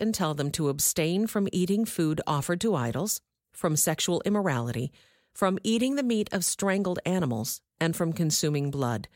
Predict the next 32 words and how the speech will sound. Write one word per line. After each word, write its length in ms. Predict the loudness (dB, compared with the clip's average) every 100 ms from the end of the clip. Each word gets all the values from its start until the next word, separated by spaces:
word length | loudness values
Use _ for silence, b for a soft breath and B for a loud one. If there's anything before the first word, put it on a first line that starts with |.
| b b b b b b
For 180 | 0 2
these 320 | 4 2 2
laws 300 | 2 2 2
of 100 | 0
Moses 420 | 0 0 0 -2
have 140 | 0 0
been 140 | -2
preached 400 | 0 0 0 0
in 160 | 0 2
Jewish 340 | 2 2 0
synagogues 640 | 0 0 2 0 0 -2
in 220 | 0 0 2
every 320 | 0 0 0
city 380 | 0 0 0 0
on 200 | 0 0 0
every 300 | -2 0 0
Sabbath 560 | 0 0 0 -4 -6 _ -4
for 160 | 0
many 320 | 2 2 2
generations." 880 | 0 0 0 0 0 -2 -4 -6 -10 -12 _ _ _ b b b b b _ _ _ _ 0
Then 180 | 2
the 140 | 2 0
apostles 640 | 0 0 0 -2 -4 -2
and 180 | 0 0
elders, 580 | 0 0 -2 -4 -6 -4
together 380 | -2 0 0 0
with 160 | -2
the 100 | -4
whole 260 | -2 -2 -2
church 360 | 0 -2 0 -2
in 80 |
Jerusalem, 640 | -2 -2 -2 -2 -4 -4